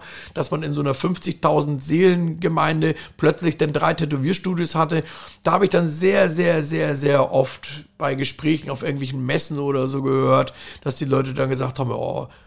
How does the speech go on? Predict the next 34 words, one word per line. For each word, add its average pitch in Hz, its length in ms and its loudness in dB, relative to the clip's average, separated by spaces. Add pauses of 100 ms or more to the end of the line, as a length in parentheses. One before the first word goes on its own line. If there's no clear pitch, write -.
(280)
ah, 113 220 -4
ich - 160 -6
weiß - 240 -4
auch 131 220 0
nicht, 123 280 -4
du, 131 140 -6
bei 131 140 -2
mir 131 240 -2
werden 143 160 -2
das 131 100 -4
jetzt - 220 -4
auch 143 180 0
immer 139 240 2
mehr, 139 400 2
hör 131 220 4
mal.“ 131 260 4 (220)
Da 143 80 0
hab 147 80 6
ich 165 80 2
immer, 185 200 4 (400)
hab 160 120 -2
ich 180 100 0
immer 180 240 4
lächelnd 170 420 2
daneben 170 440 4
gesessen, 175 440 0
weil 170 160 2
ich 151 120 -2
sagen 160 260 0
konnte, 170 300 0
„Na 147 180 0
ja, 175 220 6
hör 165 160 4
mal, 156 260 4